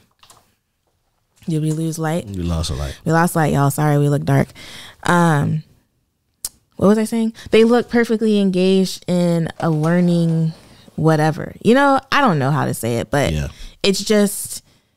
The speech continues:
Speaker 1: there's a lot of, it's easier for us to compare and contrast because of the highlight reel that we get exposed to every day. And I know people are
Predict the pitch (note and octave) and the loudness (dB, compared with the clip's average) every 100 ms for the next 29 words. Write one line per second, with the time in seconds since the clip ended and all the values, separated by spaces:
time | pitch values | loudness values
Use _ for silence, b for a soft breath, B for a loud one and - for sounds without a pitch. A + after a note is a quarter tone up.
0 | _ _ _ _ - F3 G#3 G3+ F#3 F3 | _ _ _ _ -2 2 4 4 4 4
1 | F#3 G3 F#3+ - D3 F3 D#3+ D3+ D#3 G3 | 4 4 2 0 2 4 4 2 0 -2
2 | F3+ - - G#3+ G#3 G3 F#3 F3+ - E3 | -4 -4 -2 0 2 2 2 -2 0 0
3 | - - E3 D3+ D3 - E3 D3 F#3 F3 | -2 -4 -2 0 -2 -2 -2 0 -2 -2
4 | D3+ C#3+ G3+ G#3 G3 E3+ C3+ D3 - E3 | -2 -4 -2 0 0 -2 -6 -6 -6 -8
5 | F3+ D#3 D3 D3+ B B B D3 D#3 G3 | -2 -2 -2 -6 B B B 0 0 2
6 | G#3 E3+ - C#3+ C#3 C#3+ C3 D3 D3+ D3 | 2 2 0 -2 -2 -2 -4 -4 -4 -4
7 | G#2 - D3 - F#3 F#3+ F3 - C#3 A#2+ | -4 -8 -10 -4 0 0 -2 -6 -6 -4
8 | B2 F2 - - B B B B A3 A#3+ | -4 -2 -4 -6 B B B B 2 4
9 | A#3 A3+ A3 - b b b b _ _ | 4 2 0 -6 b b b b _ _
10 | _ - G3 A3 A#3 A#3+ A3+ A3 G3 | _ -2 2 4 4 2 2 2 0